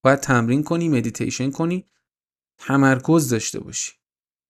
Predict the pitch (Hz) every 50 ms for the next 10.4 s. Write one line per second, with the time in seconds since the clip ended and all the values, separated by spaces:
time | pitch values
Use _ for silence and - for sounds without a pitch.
0 | _ _ _ _ _ _ _ _ _ _ _ _ _ _ _ _ _ _ _ -
1 | - 156 147 156 151 156 147 147 143 139 135 131 131 127 127 - 139 127 131 123
2 | 123 120 127 127 127 - - - 135 131 131 - - 131 - - - - - -
3 | 131 127 120 117 123 123 120 120 - - - _ _ 135 135 127 117 120 117 120
4 | 127 117 - - 117 - - 117 117 123 120 117 123 117 - - 127 120 117 -
5 | - 123 120 120 117 139 147 175 - - _ _ _ _ _ _ _ _ _ 156
6 | 175 185 160 139 131 135 131 127 131 131 135 127 - 135 131 135 127 - 135 127
7 | 127 127 123 131 123 123 123 123 123 135 131 - 135 139 131 - 117 107 - -
8 | - - - 131 127 131 127 123 120 123 123 127 131 143 151 160 151 - _ _
9 | _ _ _ _ _ _ _ _ _ _ _ _ - 143 143 147 151 156 160 165
10 | 156 156 - - - - - _